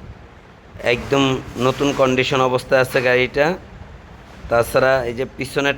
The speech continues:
টায়ারটা দেখেন, আলহামদুলিল্লাহ, একদম নিউ, নিউ কন্ডিশন অবস্থায় আছে, একদম গাড়িটা কম চলছে। তাছাড়া গাড়িটার কন্ডিশন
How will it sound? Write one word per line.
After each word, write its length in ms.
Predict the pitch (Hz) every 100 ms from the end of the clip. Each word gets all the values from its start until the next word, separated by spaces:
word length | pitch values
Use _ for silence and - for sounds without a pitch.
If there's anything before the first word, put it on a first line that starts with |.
| 139
টায়ারটা 420 | 127 127 - 131
দেখেন, 320 | 131 127 143 156 -
আলহামদুলিল্লাহ, 800 | 113 123 127 131 131 135 135 151 - - - - - - - - -
একদম 320 | 120 117 135
নিউ, 540 | 131 127 135 143 139 -
নিউ 260 | 117 127 135
কন্ডিশন 480 | 135 131 131 131 135
অবস্থায় 380 | 131 123 143 131
আছে, 280 | 131 147 156 180 - - - - - - - - - - - - - -
একদম 420 | 117 113 131 135
গাড়িটা 300 | 127 127 135
কম 280 | - 135 139 135
চলছে। 520 | 143 131 - 143 165 - - - - -
তাছাড়া 420 | 120 117 139 135
গাড়িটার 520 | 123 127 127 127 135 135
কন্ডিশন 580 | 131 127 131 131 147 143